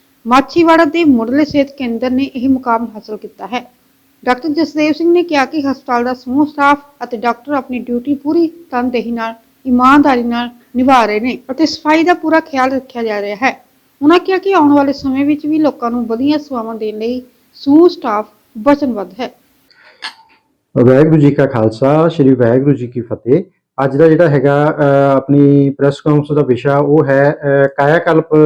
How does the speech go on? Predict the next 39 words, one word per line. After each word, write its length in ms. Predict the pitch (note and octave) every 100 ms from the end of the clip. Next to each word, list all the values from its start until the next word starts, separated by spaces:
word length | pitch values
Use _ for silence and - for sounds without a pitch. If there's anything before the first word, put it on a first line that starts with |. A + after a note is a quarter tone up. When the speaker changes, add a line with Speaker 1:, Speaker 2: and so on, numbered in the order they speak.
| D3+ D3 D3 C#3
Speaker 2:
ਦਾ 120 | C#3
ਪ੍ਰੋਗਰਾਮ 460 | C#3 C#3+ C3 C#3+ C#3+
ਜਿਹੜਾ 180 | C3+ D3+
ਦੋ 160 | C3+
ਹਜ਼ਾਰ 500 | B2+ C#3 C#3 C#3 C#3 D3 -
ਤੇਈ 200 | C#3 C#3+
ਦੇ 120 | D3
ਵਿੱਚ 180 | C#3+ B2
ਹੋਇਆ। 280 | B2 A#2
ਉਹਦੇ 300 | C3+ C#3+ D3
ਵਿੱਚ 220 | E3+ E3 D#3
ਸਾਡਾ 580 | D3 B2 C#3 C#3+ C#3+ C#3
ਜਿਹੜਾ 180 | C#3 C#3
ਹੈਗਾ 380 | C3 C3+ C#3 C#3
ਸੀ 240 | - D3
ਐਸ 80 | D#3
ਸੀ 120 | E3
ਮਾਛੀਵਾੜਾ 580 | D#3 B2+ - C3 C#3 D3+
ਪੂਰੇ 300 | D3+ D3+ E3
ਲੁਧਿਆਣੇ 460 | E3+ E3 C#3+ C3
ਜ਼ਿਲ੍ਹੇ 240 | C3+ C#3 D#3
ਦੀਆਂ 160 | E3
ਸੀ 220 | E3 C3 B2
ਐਸ 100 | B2
ਸੀ 160 | C3+
ਦੇ 120 | C3
ਵਿੱਚੋਂ, 360 | B2 A#2 C#3+ F#3
ਅਹ, 840 | - _ _ _ _ C#3 C#3+ D3
ਹਾਈਐਸਟ 400 | B2 D3+ G3+ -
ਸਕੋਰ 360 | F3+ - D#3 D#3
ਲੈ 160 | C#3+ A#2+
ਕੇ, 440 | D3 D3+ D#3+ E3
ਅਹ, 580 | D3+ C#3 C3+ C3+ C3+ C3+
ਪਹਿਲੇ 520 | D#3 D#3 G3+ G3 F#3+
ਨੰਬਰ 260 | E3+ C#3+ C#3
ਤੇ 340 | C#3+ C#3+ C#3+
ਆਇਆ 280 | B2+ A#2+ B2+
ਹੈ। 220 | D#3+ F3+
ਇਹੀ 420 | D3 D3 E3 D#3+